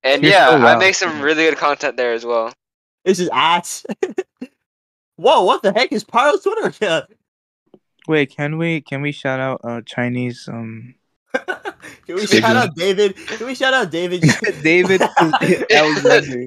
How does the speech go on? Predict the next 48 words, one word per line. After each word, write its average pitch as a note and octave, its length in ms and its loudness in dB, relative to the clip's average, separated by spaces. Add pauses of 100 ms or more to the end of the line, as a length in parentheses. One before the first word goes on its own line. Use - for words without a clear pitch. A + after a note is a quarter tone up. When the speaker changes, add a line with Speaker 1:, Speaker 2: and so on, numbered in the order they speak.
Speaker 2:
Uh, F3+ 440 0
what F3 160 0
did G#3 140 0
I G3+ 40 0
call G3+ 180 0
Speaker 3:
The A3+ 100 -2
Speaker 2:
him? - 60 -6
Speaker 3:
Asian G3+ 420 -2
guy F#3+ 220 2
that F#3 120 0
ordered F3 340 0
it F3+ 140 -4
Speaker 1:
Da-, - 60 -10
Speaker 3:
perfect F3 340 2
Speaker 1:
David's F3+ 360 4
Speaker 3:
English. D#3+ 60 0
Speaker 1:
young. C#3+ 400 2 (760)
Speaker 2:
No, D3 340 -2
Speaker 3:
Oh C#3 60 -2
Speaker 2:
what D3 100 0
Speaker 3:
my D#3 80 0
Speaker 2:
did D#3+ 40 0
I D#3 60 2
Speaker 3:
God, C3+ 180 -4
Speaker 2:
call C#3 100 -4
Speaker 3:
shout D#3 100 -2
out - 40 -4
Speaker 2:
him? B2+ 60 -12
Speaker 3:
to C3 60 -10
my A#2 80 -8
Speaker 2:
Something A#2 100 -6
Speaker 3:
homie, A2+ 40 -10
bro. B2+ 80 -2
Speaker 2:
Alexander, B2 600 -4
right? B2 260 -8 (480)
Speaker 3:
Yeah, F3 180 4
we F3 100 2
called A3+ 300 0
him B3+ 160 0
Da-, - 280 -2
Speaker 2:
Oh, E3+ 160 4
Speaker 3:
David D3+ 100 -2
Speaker 2:
Xavier. D#3+ 640 2
Speaker 3:
Xander. D3 160 -2
Speaker 2:
David E3 260 -4
Speaker 3:
Yeah, F3 240 2
Speaker 2:
Xavier. E3+ 420 2
Speaker 3:
Xavier. A#3+ 120 4